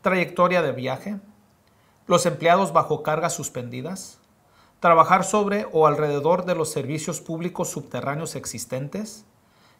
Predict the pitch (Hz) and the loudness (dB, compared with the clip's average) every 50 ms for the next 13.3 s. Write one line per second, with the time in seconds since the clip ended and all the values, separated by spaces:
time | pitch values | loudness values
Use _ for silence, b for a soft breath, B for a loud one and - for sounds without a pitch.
0 | b - 185 185 185 185 190 180 - - - 185 175 175 170 190 220 247 240 233 | b -2 2 2 2 2 2 -2 -2 -2 -4 -4 -2 -2 2 2 2 2 2 -2
1 | - 170 170 165 - - 170 151 - 151 147 135 175 190 196 190 170 143 120 120 | -6 0 0 0 0 0 -4 -6 -4 -4 -4 -2 -2 -4 -4 -4 -6 -8 -10 -12
2 | - - - _ _ _ _ _ _ _ _ _ b b b b b b b b | -12 -14 -16 _ _ _ _ _ _ _ _ _ b b b b b b b b
3 | b b b b - 160 160 156 175 165 170 175 170 262 294 269 - - 233 233 | b b b b 0 2 2 4 6 6 6 6 6 2 0 0 0 2 2 2
4 | 226 233 240 233 208 170 156 156 - 190 180 - 208 202 - 143 - - 156 156 | 4 4 4 4 6 4 4 4 2 -4 -2 -2 -4 -2 -2 -4 -2 0 0 0
5 | 147 131 127 - - 135 151 151 - 180 202 208 208 214 202 - - 208 202 - | 0 0 -4 -6 -4 -4 -4 -2 0 0 0 2 2 -2 -2 -2 -4 -6 -6 -4
6 | - 180 170 - 190 - - 170 143 127 127 123 - - 127 127 127 143 139 139 | -6 -6 -4 -4 -6 -6 -6 -8 -8 -6 -8 -8 -6 -6 -8 -6 -6 -6 -6 -6
7 | 135 - 151 139 156 156 156 165 190 180 135 - - _ _ _ _ _ _ b | -6 -6 -6 -4 -4 -4 -4 -4 -4 -6 -6 -8 -16 _ _ _ _ _ _ b
8 | b b b b b b b b b b - - - 214 240 262 254 254 190 151 | b b b b b b b b b b -8 2 2 4 4 4 2 2 0 0
9 | - - 151 151 165 185 196 190 190 170 147 135 127 127 - 160 175 170 147 135 | 0 -2 2 4 4 4 4 2 2 -2 -2 -2 -4 -4 0 0 2 2 0 -2
10 | - - 220 220 - 202 175 151 - - 127 - - 190 190 151 135 127 - - | -4 -8 -10 -6 -4 -4 -4 -4 -8 -10 -8 -2 0 0 2 2 0 -2 -4 -6
11 | 147 - - - 175 202 226 233 233 196 165 143 135 - - 143 151 175 202 196 | -6 -6 -2 -2 -2 0 0 -2 -2 -2 -2 -2 -4 -4 -2 0 0 0 -2 -6
12 | - - - - 147 143 135 131 127 127 123 113 110 110 117 123 135 139 135 - | -8 -10 -8 -2 0 2 2 2 -2 -4 -8 -8 -8 -8 -8 -8 -8 -8 -6 -6
13 | 202 190 - - 113 110 | -8 -8 -8 -10 -14 -14